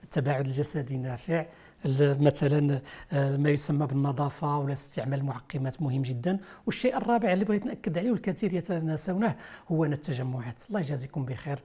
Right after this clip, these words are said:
لا، اذا ما كانش واحد التجمع ضروري ما ديروش، لان في التجمعات يكثر انتقال الفيروس، ولا سيما الا كانت هذه السلاله تنتقل بسرعه. اذا كنا كنقلوا غير من واحد مثلا جوج ولا ثلاثه د الاشخاص، دابا هو شخص واحد يمكن يعدي خمسه،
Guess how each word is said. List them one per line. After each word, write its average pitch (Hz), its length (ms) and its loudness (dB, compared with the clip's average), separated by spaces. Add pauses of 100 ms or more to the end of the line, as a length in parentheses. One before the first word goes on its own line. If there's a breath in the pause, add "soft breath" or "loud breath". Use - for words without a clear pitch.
(360 loud breath)
لا، 175 140 -2
اذا 220 200 -2
ما 214 100 2
كانش 208 220 -2
واحد 165 120 -4
التجمع 160 460 -2
ضروري 160 560 -2 (340 loud breath)
ما 202 100 2
ديروش، 143 520 0
لان 147 220 -4
في 139 100 -8
التجمعات 131 680 -6 (340 loud breath)
يكثر 165 340 -2
انتقال 147 420 -2
الفيروس، 135 460 -2
ولا 214 140 2
سيما 226 240 2
الا 214 80 2
كانت 196 300 2
هذه 175 60 0
السلاله 175 380 0
تنتقل 160 500 -4
بسرعه. 139 460 -4 (300 loud breath)
اذا 190 120 0
كنا 196 280 0
كنقلوا 165 520 0
غير 165 120 4
من 185 100 4
واحد 156 500 0 (400 loud breath)
مثلا 147 500 0
جوج 156 180 4
ولا 151 100 6
ثلاثه 147 220 -2
د 139 40 2
الاشخاص، - 420 -4 (200)
دابا 151 180 -2
هو 135 60 -4
شخص - 280 -6
واحد 165 280 -4
يمكن 170 240 -4
يعدي 139 240 -4
خمسه، 156 420 -2